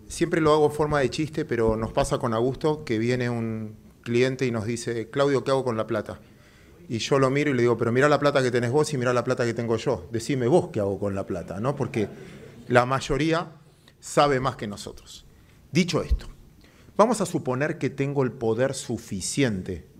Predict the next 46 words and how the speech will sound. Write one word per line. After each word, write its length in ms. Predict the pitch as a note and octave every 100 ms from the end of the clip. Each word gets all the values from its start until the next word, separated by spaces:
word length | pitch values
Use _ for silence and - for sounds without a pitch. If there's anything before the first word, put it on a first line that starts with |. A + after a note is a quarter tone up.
| -
No 260 | A2 B2+ E3
lo 160 | D#3+
tengo, 440 | D#3 F2+ D#2+ C#2 -
pero 200 | A2+ A#2+
vamos 280 | F#3 G3 E3+
a 40 |
suponer 440 | C#3 B2+ A2 C3 C3
que 80 |
tengo 240 | A#2 B2+ B2+
el 80 | A2+
poder 400 | - A2 A#2+ C#3
suficiente 680 | B2 - F#2 - C#3 C#3
de 120 | A2 G#2+
traer 280 | A2+ C3
al 100 | C3
presidente 640 | B2 G#2+ - A2+ B2+ B2+ A#2
de 100 | G#2+
la 100 | G2
nación 400 | G2 - B2 A2+
acá 320 | G2+ A#2 - - - - - - -
y 120 | A2+ A#2
les 220 | A2+ -
hablé 260 | C3 D3+
tan 280 | D3 F#3 F3
bien 180 | D#3 C#3+
de 80 | B2
ustedes, 440 | - G2+ E2+ E2
tan 220 | - C3+
bien 180 | C3 B2+
de 60 | A2+
ustedes, 500 | - B2 C3 C#3+ - - - _ -
a 100 | F2
muchos 320 | G#2 - -
conoce, 480 | D3 D3+ D#3 E3 D#3 - - - - - - _ _ _ - -
que 120 | C#3+
les 140 | C#3
viene 200 | C3+ E3+
a 80 | D#3+
pedir 240 | B2+ B2 B2
un 80 |
consejo. 420 | G#2 E2+ - - - - - _ - - - - - - - - - - -
Entonces 340 | - A2+ - -
se 100 | A2
para 240 | C#3 C3+
Javier 320 | B2 C3 C#3+
acá 360 | D#3 D#3 F3+ F#3